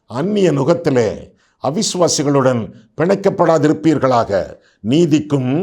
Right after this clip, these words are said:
அநீதிக்கும் சம்பந்தம் ஏது? ஒளிக்கும் இருளுக்கும் ஐக்கியம் ஏது?" ஒளிக்கும்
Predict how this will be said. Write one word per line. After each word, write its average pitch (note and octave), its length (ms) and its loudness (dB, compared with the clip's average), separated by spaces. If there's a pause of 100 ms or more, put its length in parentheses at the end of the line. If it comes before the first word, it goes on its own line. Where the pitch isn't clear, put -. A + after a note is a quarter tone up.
(300)
அநீதிக்கும் F3+ 720 2 (240)
சம்பந்தம் F3 640 2
ஏது? D3 360 2 (460)
ஒளிக்கும் F3 760 0 (160)
இருளுக்கும் G3+ 640 2 (260)
ஐக்கியம் F#3 460 2
ஏது?" F3 300 4 (680)
ஒளிக்கும் F#3+ 600 0